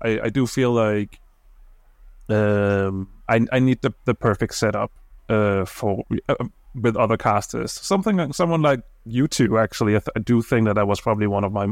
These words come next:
the, the, the casts that I had the most fun, because we did have that, "Oh, you know, this is my area, this is your area, and this is your area," and we could just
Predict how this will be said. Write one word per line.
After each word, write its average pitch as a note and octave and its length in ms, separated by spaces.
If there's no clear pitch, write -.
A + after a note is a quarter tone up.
the, B2 160
the, B2+ 120
the A2 300
casts A2 340
that A2+ 100
I G#2+ 80
had G#2+ 160
the A2+ 60
most G#2+ 320
fun, A2 280
because G#2+ 360
we A#2+ 80
did A#2 180
have G#2 280
that, G2+ 240
"Oh, G#2+ 180
you G#2+ 80
know, F#2+ 260
this A2 180
is G#2 120
my B2+ 200
area, A#2+ 320
this A2 160
is A2 140
your A#2 180
area, A2 280
and G#2 80
this G#2 100
is G2+ 120
your G#2 180
area," G2 340
and G#2 120
we G#2 80
could G2+ 220
just - 240